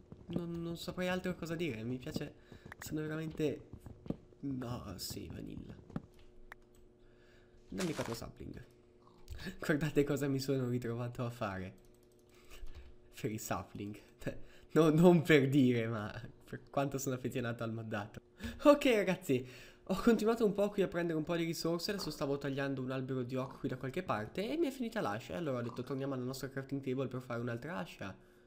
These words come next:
E mi sono perso. <laughs> Giuro, que-, questa foresta di Dark Oak è disorientante, lo giuro. Allora, lì c'è la caccia, quindi... Oh cazzo. Oh cazzo, oh cazzo, oh cazzo. Oh cazzo.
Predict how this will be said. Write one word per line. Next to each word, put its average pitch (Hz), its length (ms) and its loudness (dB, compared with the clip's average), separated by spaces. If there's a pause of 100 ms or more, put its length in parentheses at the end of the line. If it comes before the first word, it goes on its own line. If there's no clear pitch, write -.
(1120)
E 139 160 -2
mi 127 120 0
sono 120 240 -4
perso. - 380 -10 (640)
<laughs> - 1160 0 (800)
Giuro, 151 360 6
que-, 202 180 4
questa 277 380 2
foresta 285 400 -4
di 214 100 2
Dark 190 280 -2
Oak 330 240 0
è 175 220 0
disorientante, 180 1080 -2 (280)
lo 143 140 -2
giuro. 120 340 -4 (280)
Allora, 135 180 0
lì 175 120 -2
c'è - 140 -6
la 190 120 -2
caccia, 120 320 -6
quindi... 160 260 -4
Oh 226 300 2
cazzo. - 580 -12 (560)
Oh 170 180 -8
cazzo, 190 360 -12
oh 139 180 -10
cazzo, - 400 -14
oh 120 80 -14
cazzo. - 420 -16 (580)
Oh 151 240 -6
cazzo. - 500 -16